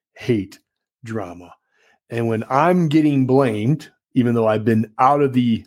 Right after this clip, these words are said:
Michigan G O P, um, for a couple months now since I ran with Matt DePerno, I've been unplugged and I'm a better person because of it. I'm gonna let you know right now, but when I'm starting to get blamed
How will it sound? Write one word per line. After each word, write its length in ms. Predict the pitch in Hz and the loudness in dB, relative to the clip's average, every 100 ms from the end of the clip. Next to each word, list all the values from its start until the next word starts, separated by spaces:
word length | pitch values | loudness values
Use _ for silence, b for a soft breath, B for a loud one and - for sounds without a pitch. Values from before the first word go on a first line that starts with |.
| - | -4
Michigan 420 | 131 117 - 113 | -4 -2 -4 -4
G 220 | 101 117 | -2 0
O 100 | 110 | 0
P, 460 | 104 110 110 165 - B B B - | -2 -2 0 0 -2 B B B -4
um, 480 | 123 117 113 110 104 | 0 2 0 -2 -6
for 500 | 117 110 107 101 92 - | -6 -2 -2 -2 -6 -12
a 60 | 117 | -4
couple 260 | 135 123 110 | -2 0 0
months 320 | 110 107 - | 2 0 -2
now 380 | 107 123 165 - | 0 0 0 -6
since 300 | - 110 - | -4 -4 -2
I 160 | 117 | -2
ran 400 | 104 101 113 107 | -2 -2 -2 -2
with 160 | 107 - | -4 -2
Matt 200 | 117 110 | -4 -4
DePerno, 520 | 110 131 131 160 190 b b b b b 117 | -6 0 2 2 0 b b b b b -2
I've 140 | 113 | 0
been 160 | 110 113 | 0 0
unplugged 760 | 143 151 143 147 143 175 143 - | 0 0 0 2 2 0 -6 -6
and 460 | 117 107 104 104 110 | -6 -4 -4 -6 -4
I'm 120 | 113 | -4
a 60 | 107 | -4
better 240 | 110 113 | -2 -4
person 340 | 110 135 131 113 | 0 -2 -2 -6
because 300 | 107 143 135 | 0 0 2
of 100 | 147 | 0
it. 180 | 208 - | -2 -4
I'm 120 | 117 | -4
gonna 160 | 120 117 | -2 0
let 180 | 127 127 | -2 0
you 80 | |
know 100 | 123 | 0
right 280 | 123 123 123 | 0 0 0
now, 240 | 123 139 156 | 0 0 0
but 180 | 120 | -2
when 140 | 113 113 | -6 -6
I'm 180 | 135 180 | -4 -4
starting 380 | - 151 143 | 0 2 2
to 80 | 127 | 2
get 200 | 120 117 | 0 -4
blamed 560 | 113 123 131 113 107 | -4 -2 -2 -6 -10